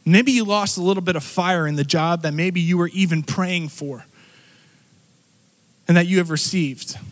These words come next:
Do you see your job as an opportunity to bring glory to God?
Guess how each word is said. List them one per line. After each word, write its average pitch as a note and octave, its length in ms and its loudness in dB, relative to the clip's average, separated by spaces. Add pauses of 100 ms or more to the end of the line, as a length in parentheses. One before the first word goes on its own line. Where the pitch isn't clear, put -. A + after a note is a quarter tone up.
(1400)
Do F#3+ 80 6
you G3+ 360 6
see A#3+ 500 -2
your G#3+ 320 2
job F#3 440 0
as E3 160 2
an E3 120 2
opportunity F3+ 840 0
to E3 80 -4
bring D#3+ 360 -2
glory D#3+ 420 0
to C3+ 100 -6
God? C#3+ 480 -8